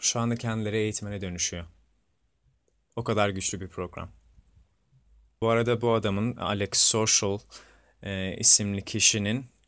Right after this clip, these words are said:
e, çok güzel bir programı var. Eğer bulabilirsen onu da kesinlikle izlemeni tavsiye ediyorum. No Reason Why You're Not Enough diye bir program.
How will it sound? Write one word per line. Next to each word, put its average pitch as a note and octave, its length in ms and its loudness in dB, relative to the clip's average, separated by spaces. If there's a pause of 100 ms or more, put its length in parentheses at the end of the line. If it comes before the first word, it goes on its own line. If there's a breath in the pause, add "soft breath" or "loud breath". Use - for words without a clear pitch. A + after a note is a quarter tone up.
e, F#2+ 240 -10
çok A#2+ 240 -6
güzel G#2+ 380 0
bir G#2+ 180 -2
programı G#2 460 -2
var. F#2+ 220 0
Eğer G2 260 -2
bulabilirsen G2+ 640 -2
onu G2 240 -8
da F#2+ 60 -8
kesinlikle G2 540 -4
izlemeni F#2+ 340 -4
tavsiye F2+ 480 -4
ediyorum. E2 320 -8 (200)
No B2 400 2
Reason B2 360 2
Why A2+ 300 4
You're G#2+ 220 0
Not A2 260 -2
Enough G2 280 -2 (600)
diye G#2 200 0
bir G#2+ 60 -6
program. F2+ 500 -6